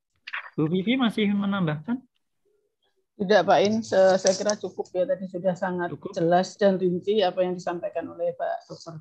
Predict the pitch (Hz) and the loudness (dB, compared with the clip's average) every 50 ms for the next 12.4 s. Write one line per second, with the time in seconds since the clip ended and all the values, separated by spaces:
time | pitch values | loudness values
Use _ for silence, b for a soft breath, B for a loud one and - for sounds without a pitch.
0 | - 170 170 165 165 165 156 156 _ _ _ _ _ _ 170 _ _ _ _ _ | -10 -6 -6 -6 -6 -8 -10 -18 _ _ _ _ _ _ _ _ _ _ _ _
1 | _ _ - - _ _ _ _ _ _ _ _ _ _ _ _ _ _ _ _ | _ _ -20 -20 _ _ _ _ _ _ _ _ _ _ _ _ _ _ _ _
2 | 294 - _ 240 240 - _ _ _ _ _ - - - _ - - - - 175 | -20 -20 _ -20 -20 -20 _ _ _ _ _ -20 -20 -20 _ -20 -16 -10 -4 0
3 | 165 156 151 135 131 120 - - _ _ _ _ _ _ _ - - - - - | 2 2 2 2 0 -4 -8 -16 _ _ _ _ _ _ _ -20 -20 -20 -20 -20
4 | - - - 453 466 _ _ _ _ _ _ _ _ _ _ _ _ _ _ _ | -20 -20 -20 -20 _ _ _ _ _ _ _ _ _ _ _ _ _ _ _ _
5 | _ _ _ _ - - 160 170 226 240 185 185 180 175 - 196 190 190 196 - | _ _ _ _ -10 -6 -2 0 0 2 4 4 2 2 2 2 0 0 0 0
6 | - 247 277 - - - - - - - - - _ _ - 170 175 - - 185 | -2 -4 -4 -6 -8 -16 -18 -18 -20 -20 -20 -20 _ _ -10 -8 -6 -4 -2 -2
7 | 190 180 180 175 196 202 196 196 254 247 247 240 233 247 277 294 - _ _ _ | 0 2 2 2 2 2 0 0 0 0 2 2 0 0 -2 -6 -10 _ _ _
8 | - - - 226 220 214 - _ _ _ _ _ _ _ _ _ _ _ _ _ | -20 -20 -20 -20 -20 -20 -20 _ _ _ _ _ _ _ _ _ _ _ _ _
9 | _ _ _ _ _ _ _ _ _ _ _ - 151 151 156 151 151 151 - _ | _ _ _ _ _ _ _ _ _ _ _ -20 -20 -20 -18 -18 -18 -18 -20 _
10 | _ _ _ _ - 165 165 196 208 190 170 151 165 - - - - - _ _ | _ _ _ _ -8 -4 0 0 0 0 0 -2 -4 -6 -8 -16 -20 -20 _ _
11 | - - - - - 285 - - - - - - - - 196 190 190 - 202 208 | -20 -20 -20 -18 -16 -14 -14 -14 -16 -18 -18 -10 -6 -4 -4 -2 -2 0 2 2
12 | 185 185 185 160 135 117 - | 2 2 2 0 0 0 -4